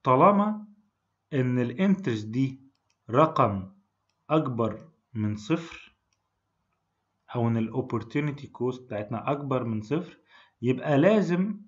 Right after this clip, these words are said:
ال present value بتاعتنا تكون اصغر من ال future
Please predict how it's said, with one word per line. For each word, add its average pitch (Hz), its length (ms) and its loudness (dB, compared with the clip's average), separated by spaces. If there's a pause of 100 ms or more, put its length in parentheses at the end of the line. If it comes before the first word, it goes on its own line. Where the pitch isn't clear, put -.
ال 120 300 -4
present 185 420 4
value 139 420 4 (640)
بتاعتنا 131 840 0 (600)
تكون 156 880 -2 (840)
اصغر 147 640 4 (240)
من 135 540 -2 (140)
ال 110 140 -2
future 117 640 -2